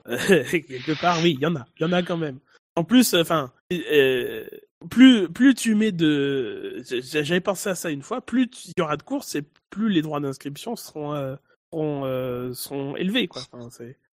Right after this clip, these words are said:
c'est drôle, c'est drôle parce que du coup, leur intérêt, c'est qu'il y ait plus de courses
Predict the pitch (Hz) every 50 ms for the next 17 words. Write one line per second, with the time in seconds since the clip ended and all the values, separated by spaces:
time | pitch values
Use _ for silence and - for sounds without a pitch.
0 | _ - - - - - - - _ _ _ - - 156 175 214 214 185 - 202
1 | 180 196 220 247 254 196 190 170 - - 175 170 170 180 175 226 214 185 170 156
2 | 170 190 180 - 208 202 208 196 - 226 165 - 165 147 147 - 208 214 185 160
3 | 151 139 - 196 226 277 - - - -